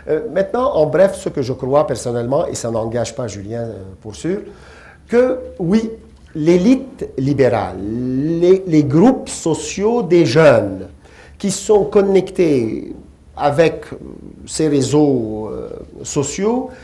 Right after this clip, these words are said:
certainement, ils étaient une bonne remorqueuse du printemps arabe. Certainement. Le cas tunisien, le cas égyptien, et quand même, sont des preuves assez éloquentes.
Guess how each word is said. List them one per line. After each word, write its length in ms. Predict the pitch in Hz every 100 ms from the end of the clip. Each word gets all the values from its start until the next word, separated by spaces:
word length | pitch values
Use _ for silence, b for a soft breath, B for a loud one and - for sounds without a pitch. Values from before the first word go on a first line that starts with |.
| B B
certainement, 800 | - 269 - 202 175 175 196 - -
ils 340 | 170 143 131
étaient 480 | 139 - 170 180 -
une 200 | 151 139
bonne 320 | 127 156 190 160
remorqueuse 1040 | 120 160 180 131 - 147 147 160 147 156 -
du 160 | 135 170
printemps 440 | 127 120 107 107
arabe. 340 | 95 - - 80 _ -
Certainement. 680 | - 202 190 - 101 - - B B B
Le 140 | 175
cas 280 | 180 175 139
tunisien, 580 | - 117 104 117 175 160
le 140 | 117
cas 260 | 113 110 101
égyptien, 720 | 107 98 101 - - 208 247 - B B
et 140 | 139 -
quand 180 | 180
même, 360 | 139 156 190 185
sont 260 | - 165 151
des 140 | 123
preuves 400 | - 131 143 -
assez 360 | 160 - 139 131
éloquentes. 600 | 110 104 - 78 - -